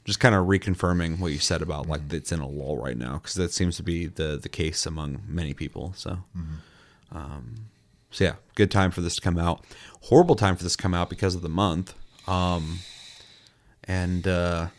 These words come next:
Speaker 1: yeah, there's plenty to play, and
Speaker 2: There's also
Speaker 1: they've had
Speaker 2: suffering
Speaker 1: more.
Speaker 2: from success,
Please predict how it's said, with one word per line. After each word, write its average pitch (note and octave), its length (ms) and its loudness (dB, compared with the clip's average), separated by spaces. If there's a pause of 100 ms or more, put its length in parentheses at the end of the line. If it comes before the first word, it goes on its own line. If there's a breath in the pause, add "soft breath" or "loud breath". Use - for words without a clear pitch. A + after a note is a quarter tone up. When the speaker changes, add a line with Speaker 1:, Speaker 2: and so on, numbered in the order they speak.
(680 soft breath)
Speaker 1:
yeah, G2+ 680 0 (200)
there's G#2 240 -4
plenty G#2+ 300 0
to F#2+ 60 4
play, F#2+ 460 4
and D#2+ 80 0
Speaker 2:
There's E2 80 2
also A2+ 180 2
Speaker 1:
they've G#2+ 80 4
had F#2+ 120 6
Speaker 2:
suffering F#2 440 4
Speaker 1:
more. E2+ 60 -6
Speaker 2:
from F2 220 -6
success, - 640 -4